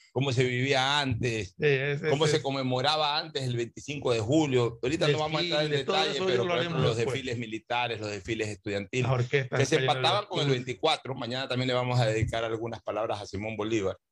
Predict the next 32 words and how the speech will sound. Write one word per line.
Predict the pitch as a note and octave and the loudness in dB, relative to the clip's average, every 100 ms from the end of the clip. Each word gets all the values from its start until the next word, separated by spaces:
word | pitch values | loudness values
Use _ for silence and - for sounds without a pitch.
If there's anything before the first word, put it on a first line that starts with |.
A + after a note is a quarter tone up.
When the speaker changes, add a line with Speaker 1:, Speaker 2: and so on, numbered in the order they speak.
| _ _ _ _ | _ _ _ _
Speaker 1:
Desde | G#2+ A#2 B2 | 2 2 2
que | |
dejó | B2 A#2+ D#3+ | 2 4 4
de | |
ser | D#3+ E3 | 2 0
feriado | C#3+ D3 D#3+ D#3+ | 0 0 0 0
el | |
veinticuatro, | D3+ C#3+ C3 D#3+ D3 | -2 -2 -4 0 0
ya | C#3 | 0
nadie | C#3+ C#3 | -2 -2
se | B2+ | -2
acuerda | B2 C#3+ | 0 0
de | C3+ | 2
Bolívar. | C3 C#3 G#2 F#2+ | 2 0 -2 0
Todo | - | 0
el | C3 | 0
mundo | C#3 C3+ | 0 0
esperaba | B2 C3 C#3 | 2 2 2
el | B2+ | 0
cumpleaños | B2+ B2+ C3+ C3+ | -2 0 2 4
de | B2+ | 4
Bolívar, | B2+ D#3 D#3 C#3+ | 2 0 -2 -4
Speaker 2:
Hay | B2+ | -2
Speaker 1:
para | B2+ - | 0 2
Speaker 2:
uno | F#3 | 2
que | A#2+ | 2
Speaker 1:
despedir, | - | 2
Speaker 2:
se | |
Speaker 1:
pero | D#3+ B2 | 2 2
para | B2 | 0
el | A2+ | 0
Speaker 2:
acuerda. | B2 D3+ | 2 2